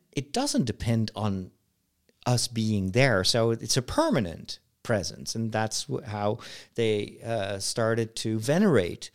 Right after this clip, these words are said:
um, the, the consecrated bread, because sometimes they would keep some reserves to distribute to the people that were sick or to bring it to the people that were unable to join the community. Um,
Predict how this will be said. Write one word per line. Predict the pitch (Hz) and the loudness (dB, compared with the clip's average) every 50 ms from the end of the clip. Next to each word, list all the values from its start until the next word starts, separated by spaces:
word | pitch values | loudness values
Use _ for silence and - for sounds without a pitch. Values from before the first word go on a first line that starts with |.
| - - - _ _ _ _ - | -20 -20 -20 _ _ _ _ -8
um, | - 110 104 104 101 98 98 95 92 92 90 90 90 90 - - - - - 117 | -4 -2 0 0 0 0 0 0 0 0 -2 -4 -6 -8 -10 -14 -16 -18 -16 -10
the, | 107 107 95 90 90 87 85 80 - - - - - - - _ _ _ _ - | -6 -4 -2 -2 -2 -4 -4 -6 -8 -10 -12 -14 -16 -18 -20 _ _ _ _ -10
the | - 85 | -10 -10
consecrated | - - 117 120 117 - - - 104 98 92 85 98 107 | -6 -4 -2 -2 -2 -2 -2 0 0 0 0 -2 -6 -2
bread, | 113 151 180 165 123 110 110 110 - | 2 6 6 8 8 6 4 2 -4
because | - - - 98 - - - | -10 -10 -10 -8 -10 -10 -10
sometimes | - - - 95 95 - 98 98 - | -8 -6 -6 -4 -4 -4 -4 -2 -2
they | 107 | 0
would | 101 95 95 - - | 0 0 -2 -2 -4
keep | - - 123 113 110 - - - - - - _ _ | -2 0 0 0 0 -4 -10 -20 -20 -20 -20 _ _
some | - - - 110 104 98 95 90 90 - | -8 -6 -4 -2 -2 -2 -4 -6 -6 0
reserves | - 127 123 117 139 - 160 135 135 113 113 101 - | 2 4 6 8 8 8 8 8 6 4 2 0 -2
to | - - 117 107 101 | -2 -2 -2 -2 -2
distribute | 95 107 - - - 123 110 107 95 - | -4 -6 -6 -4 -4 -2 -2 -2 -2 -2
to | - 98 98 95 92 95 98 - | -2 -2 -2 -2 -2 -4 -4 -4
the | - 101 | -4 -2
people | - 113 101 - 95 | 0 -2 -2 -2 -2
that | - 101 - | -4 -4 -4
were | 120 123 | -2 0
sick | 120 - - - 151 143 139 143 - | 0 2 4 6 6 6 4 4 0
or | 104 98 | -4 -4
to | - 104 | -4 -6
bring | 95 98 123 135 139 143 | -2 2 4 6 6 6
it | 139 135 | 6 4
to | - - 123 | 2 0 -2
the | 117 | -2
people | - - 127 123 - 123 | -2 -4 -4 -2 -2 -2
that | 117 113 - - | -2 -2 -2 -2
were | 107 - | -2 -2
unable | - - 110 117 120 123 120 117 | 0 -2 0 0 0 -2 -2 -4
to | - - | -6 -8
join | 110 - 113 107 113 123 135 | -6 -2 0 0 2 2 0
the | 139 - | 0 -4
community. | - 139 143 143 139 139 131 - - 139 143 143 - - - - - - - _ - | -4 -4 -4 -2 -4 -4 -4 -6 -6 -8 -8 -10 -14 -18 -20 -20 -20 -20 -20 _ -4
Um, | 123 120 123 120 117 117 113 104 | -2 0 2 2 2 0 -2 -4